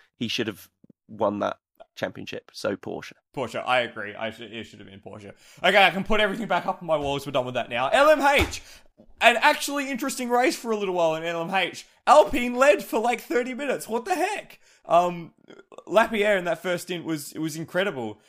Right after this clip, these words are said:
Speaker 2: Uh, and really took the fight to the Toyotas in the first stint. He was, he was going for it, and he actually pulled out a bit of a lead until, until, until the most reliable car on the grid ran into reliability problems.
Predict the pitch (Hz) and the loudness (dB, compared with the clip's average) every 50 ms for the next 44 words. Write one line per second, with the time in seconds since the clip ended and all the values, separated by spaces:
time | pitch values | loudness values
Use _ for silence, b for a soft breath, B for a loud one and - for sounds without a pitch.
0 | b b - 135 139 139 139 135 135 131 123 - - _ _ _ _ _ - 147 | b b -2 2 4 6 6 6 6 4 2 0 -6 _ _ _ _ _ -2 0
1 | 156 156 156 156 160 151 135 - - - 110 - 117 135 147 143 156 190 240 285 | 0 0 0 -2 -6 -8 -8 -10 -10 -8 -8 -8 -6 -6 -6 -4 -2 -2 0 0
2 | 294 285 247 - 226 240 - - - - 202 202 233 226 196 - - 185 196 - | 0 -2 -2 -2 -6 -6 -6 -10 -6 0 0 2 2 0 -2 -8 -8 -8 -6 -2
3 | 202 170 185 240 269 214 156 143 160 151 - 180 175 180 170 - 202 220 175 139 | 0 2 2 0 0 -4 -8 -8 -8 -8 -6 -4 -4 -4 -4 -4 -4 -4 -2 -2
4 | 165 180 208 214 202 151 - - - 180 190 226 214 156 - 165 160 180 226 247 | -2 -4 -2 -4 -6 -6 -8 -8 -8 -6 -4 -4 -6 -4 -2 0 0 0 0 -2
5 | 226 - 165 135 131 127 127 147 156 170 190 - 196 185 - 190 180 185 175 156 | -4 -4 -2 0 0 0 0 -2 -6 -6 -6 -8 -12 -8 -6 -4 -2 -2 -2 0
6 | 113 160 143 170 170 170 156 151 139 165 185 196 170 147 147 143 - 190 190 185 | -2 -2 -2 -4 -6 -4 -6 -4 -4 -4 -4 -4 -4 -6 -8 -8 -6 -4 -4 -4
7 | 190 185 B B B B B B B B B B _ - - 196 - - 247 233 | -4 -6 B B B B B B B B B B _ -8 -8 -6 -4 -4 -4 -2
8 | 240 233 226 - 220 214 - - 254 233 240 233 214 180 233 220 254 254 247 - | -2 -2 -4 -4 -4 -6 -4 -4 -4 -4 -4 -4 -4 -4 0 2 2 0 0 -2
9 | 233 220 233 247 247 240 220 226 - - 247 226 233 226 214 202 190 156 214 254 | -4 -2 0 0 0 0 -4 -6 -4 0 0 0 0 0 -4 -6 -6 -6 -6 -8
10 | 240 165 175 202 208 208 202 202 214 214 208 220 220 202 202 233 247 220 180 147 | -6 -4 -4 -4 -4 -4 -8 -6 -4 -2 0 0 -2 -2 -4 -6 -8 -8 -10 -8
11 | - 139 113 107 107 104 104 107 - - - | -6 -6 -6 -6 -8 -14 -14 -16 -18 -20 -20